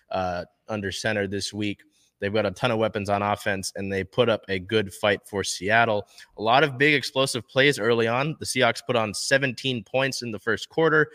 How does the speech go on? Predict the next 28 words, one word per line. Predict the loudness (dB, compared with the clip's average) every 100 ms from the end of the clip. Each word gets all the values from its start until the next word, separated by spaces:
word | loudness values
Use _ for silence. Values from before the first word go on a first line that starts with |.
| -14 -10
but | -6
went | -4 -4
silent | -2 2 4 2 0
until | -6 -4 -2
the | -2
game-winning | -2 -2 0 -2 -4 -2
drive | 2 4 4 0
from | -8 -8
Geno | -6 -4 -4
Smith, | -4 -2 -2 _ _ -20 -20 -8
um, | -4 -4 -4 -8 -14 -20 -10
late | -2 0 -2 -4
into | -6 -2
that | 0 0 -2
fourth | -6 -6
quarter, | -4 -2 -2 -6 _ -20 -6
uh, | -4 -2 2
finding | 2 2 -2 -4 -10 _
rookie | -6 -2 0 0 -2
wide | 2 2
receiver | 2 0 -2 0 0
Jackson | 2 2 2 -4
Smith | -4 -2 -2 -2
and | -6 -4
Jigba | -2 0 2 2
on | 0 -2
a |
little, | -2 -2 -4 -6